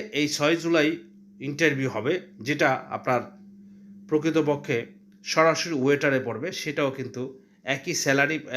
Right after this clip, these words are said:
আপনার পড়বে পঁচাশি কেডি, স্যালারি হবে পঁচাশি কেডি। সেই ক্ষেত্রেও কিন্তু আপনি এখানে যেতে পারবেন। আর যা কিছু বেশি যদি কিছু জানার থাকে, তাহলে সে, সে আপনি আপনাদের স্ক্রিনে দেওয়া নাম্বারে যোগাযোগ করে নিতে পারেন। আর মহিলা ক্লিনার হিসেবে যারা যাবেন,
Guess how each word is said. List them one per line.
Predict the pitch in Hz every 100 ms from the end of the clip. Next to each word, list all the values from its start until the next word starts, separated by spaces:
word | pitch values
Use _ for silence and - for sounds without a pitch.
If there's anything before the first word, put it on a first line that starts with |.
| 127 120
আপনার | 117 - 120 110 -
পড়বে | 139 127 127
পঁচাশি | 175 180 165 196 -
কেডি, | 160 180 247 - - _ _ _
স্যালারি | - 147 147 151
হবে | 151 151
পঁচাশি | 147 160 147 165
কেডি। | 180 208 233 - _ _ - _ - - - - - -
সেই | - 170
ক্ষেত্রেও | 170 160 165
কিন্তু | 147 143 127
আপনি | 123 120 107 - -
এখানে | 123 139 120
যেতে | 107 147 156
পারবেন। | 160 160 214 - _
আর | - 120 117
যা | 127 123 123
কিছু | 147 165
বেশি | 165 170 180
যদি | 190 185
কিছু | 180 180
জানার | 139 131 143 143
থাকে, | 147 185
তাহলে | 180 151 135 123
সে, | 135
সে | 120 131 120 120
আপনি | - 117
আপনাদের | 117 113 113 90 104
স্ক্রিনে | - 135
দেওয়া | 127 123
নাম্বারে | 120 135 151
যোগাযোগ | 131 123 113
করে | 113 107
নিতে | 98
পারেন। | 92 90 - - - - - - - -
আর | 104 110
মহিলা | 147 180 220
ক্লিনার | 220 214 190 220 233
হিসেবে | 202 202 156
যারা | 131 117
যাবেন, | 107 120